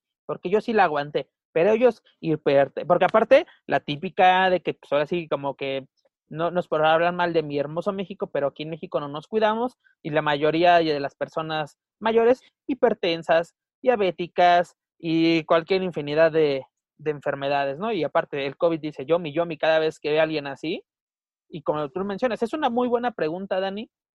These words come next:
pero la verdad luego le-, les molesta que se, se hagan ese tipo de cuestionamientos.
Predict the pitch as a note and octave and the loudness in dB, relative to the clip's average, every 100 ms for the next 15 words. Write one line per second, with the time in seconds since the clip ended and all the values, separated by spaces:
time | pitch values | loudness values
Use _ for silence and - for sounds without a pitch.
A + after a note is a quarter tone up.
0 | _ _ _ - F#3 F3+ F#3 - F3+ G3 | _ _ _ -4 4 6 4 -2 -2 2
1 | A3 B3+ C#4+ D#4 C#4 A#3+ G3+ G3 G#3+ G#3+ | 6 6 6 6 6 4 2 -4 0 2
2 | A3 G#3+ G#3 G3+ G3 D#3+ D3 _ E3+ E3 | 0 0 0 0 -2 -6 -6 _ -8 -2
3 | F3 F3+ E3+ E3 F3+ - D3+ C#3+ - C#3 | 0 0 -2 -6 -8 -2 -2 -4 -10 -10
4 | C#3 C#3 _ | -10 -12 _